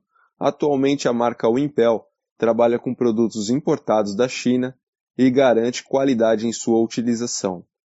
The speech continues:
E todos os modelos da empresa têm um bico de zero trinta e cinco milímetros, algo muito relativo a zero três milímetros. O diâmetro do bico do aerógrafo não tem uma influência significativa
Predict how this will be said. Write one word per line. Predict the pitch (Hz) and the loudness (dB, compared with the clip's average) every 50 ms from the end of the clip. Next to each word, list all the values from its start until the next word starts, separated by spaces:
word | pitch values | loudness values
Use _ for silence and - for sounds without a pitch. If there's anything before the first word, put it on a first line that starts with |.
| _ _ _ _ _ _ | _ _ _ _ _ _
E | 131 131 | -4 -4
todos | 131 - 175 185 180 175 170 165 | -2 0 0 0 0 0 0 0
os | 160 143 123 | 0 0 2
modelos | 127 123 117 107 113 107 104 101 | 2 2 2 4 2 2 2 2
da | 95 120 | 0 0
empresa | 123 127 - - 110 113 117 113 101 92 95 | -2 -2 -2 0 2 2 2 2 0 -2 -6
têm | 90 - 113 117 | -4 -2 -2 0
um | 117 113 | 0 0
bico | 104 117 113 107 - - 107 | 0 0 0 0 -2 -4 -4
de | 101 107 107 101 | -2 -2 -2 -4
zero | 95 95 104 113 123 127 123 | -2 -2 0 0 0 0 -2
trinta | - - 120 123 120 - | -4 -4 -4 -4 -2 -4
e | 120 | -4
cinco | 113 - - 117 - - | -6 -4 -6 -6 -6 -4
milímetros, | 120 120 120 113 110 107 104 98 87 82 - - - - - - _ _ _ _ _ _ | -4 -2 0 0 2 2 0 0 -4 -6 -12 -18 -20 -20 -20 -20 _ _ _ _ _ _
algo | - - 147 156 139 147 143 | -2 0 2 2 2 2 2
muito | 127 135 151 170 - - 143 | 2 2 0 0 0 -2 0
relativo | 135 139 131 123 120 - - - 131 120 120 | 2 2 2 2 0 -2 -4 -2 -2 0 0
a | 117 | -2
zero | 107 101 120 123 123 127 | 0 0 0 0 0 0
três | - - 110 113 117 113 | -2 0 0 0 0 2
milímetros. | 107 123 120 110 104 98 95 90 87 - - - - - - - _ _ _ _ _ _ _ _ _ _ | 0 0 0 2 0 0 -2 -4 -8 -12 -16 -18 -18 -18 -20 -20 _ _ _ _ _ _ _ _ _ _
O | 135 147 | 0 0
diâmetro | 139 135 151 160 165 175 175 175 - 165 160 139 | 2 4 2 2 2 2 -2 -4 0 0 0 2
do | 131 135 123 | 2 0 0
bico | 107 98 104 117 131 139 139 - - 104 92 | 0 2 4 4 6 4 4 0 -6 -10 -8
do | 92 107 104 | -2 0 2
aerógrafo | 104 104 104 110 117 117 107 104 - _ 131 | 2 4 4 4 2 2 0 -4 -6 _ -6
não | 135 151 175 170 | -4 -4 -4 -2
tem | - 151 | -2 -2
uma | 151 147 143 139 139 | -2 0 0 0 0
influência | 135 - - 131 123 120 123 123 - 123 | -2 -2 -2 0 0 0 0 -2 -4 -6
significativa | - - - 123 127 131 127 127 - _ 113 101 - - - - 120 123 113 104 95 - | -8 -8 -6 -4 -4 -4 -6 -8 -6 _ -4 -4 -4 -6 -4 -2 0 0 0 -2 -4 -6